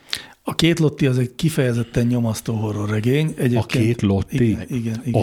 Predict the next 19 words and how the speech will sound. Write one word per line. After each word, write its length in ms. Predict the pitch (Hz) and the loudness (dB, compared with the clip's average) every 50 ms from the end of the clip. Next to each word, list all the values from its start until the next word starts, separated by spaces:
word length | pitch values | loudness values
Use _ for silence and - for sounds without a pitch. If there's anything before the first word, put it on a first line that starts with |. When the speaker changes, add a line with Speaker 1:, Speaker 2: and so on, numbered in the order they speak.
| 113 | 0
Speaker 2:
A 60 | 117 - | -2 -4
Két 420 | - 131 139 156 170 165 160 - | -2 0 0 2 2 0 0 0
Lotti? 440 | 120 110 110 101 - _ - 143 131 | 2 2 2 0 -2 _ -2 0 0
Speaker 1:
Bizony. 320 | 98 110 110 113 113 110 110 _ _ _ _ _ _ _ _ _ _ _ _ _ _ _ - - _ _ | 0 -2 -4 -6 -8 -8 -10 _ _ _ _ _ _ _ _ _ _ _ _ _ _ _ -20 -20 _ _
Én 160 | - 147 151 | -4 -2 0
mostanában 480 | 160 175 - - - 156 147 143 262 254 | 0 0 -2 -2 -2 0 2 2 2 2
Speaker 2:
Tinédzser 500 | 185 131 117 107 98 90 113 104 101 - | 2 2 0 0 0 0 0 0 0 0
koromban 380 | - 120 110 101 98 98 98 | 0 0 2 2 2 2 0
is 100 | 95 - | 0 0
olvastam 460 | 101 90 87 82 80 78 - - - | 0 -2 -2 -2 -6 -8 -6 -4 -2
Speaker 1:
Nem 100 | 143 165 | 0 0
Speaker 2:
még. 80 | 165 151 | 2 2
Speaker 1:
olyan, 200 | 135 131 131 135 - | 0 0 -2 -4 -6
igen, 340 | 165 160 156 139 127 135 135 | -6 -4 -4 -2 -2 -2 0
én 100 | 135 139 | 0 0
nem 140 | 160 185 | 2 0
olyan 160 | 190 160 139 131 | 0 0 0 0
régen 260 | 131 131 127 127 127 | 0 0 0 0 -2
olvastam, 720 | 127 120 117 113 113 107 - - 131 120 123 156 175 151 | -2 -2 -2 -2 -4 -4 -4 -4 -2 -2 0 -2 -2 -6